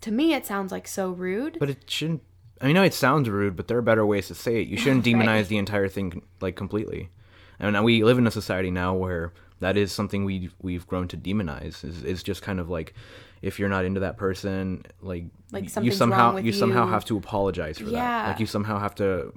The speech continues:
Speaker 2: grow fond of the idea that you're the bad guy in that scenario. And, and we, like, we don't wanna address that, but the bad guy is the one, the reason you're saying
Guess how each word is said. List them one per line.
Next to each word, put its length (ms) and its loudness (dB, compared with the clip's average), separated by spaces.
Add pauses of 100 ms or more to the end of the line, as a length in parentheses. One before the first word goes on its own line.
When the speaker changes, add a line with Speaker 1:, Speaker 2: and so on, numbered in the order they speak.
(160)
Speaker 2:
grow 220 4
fond 240 2
of 80 -2
the 100 -2
idea 360 0
that 220 -6 (340)
you're 200 -2
the 80 -4
bad 240 -4
guy 120 -6
in 80 -6
that 100 -8
scenario. 560 -6 (100)
And, 340 -2
and 140 2
we, 120 6
like, 180 2
we 80 4
don't 80 0
wanna 140 0
address 300 2
that, 280 -4
but 340 -2 (500)
the 100 0
bad 260 2
guy 400 2
is 420 -2
the 100 -4
one, 400 -2 (260)
the 100 -2
reason 260 2
you're 140 -2
saying 480 -2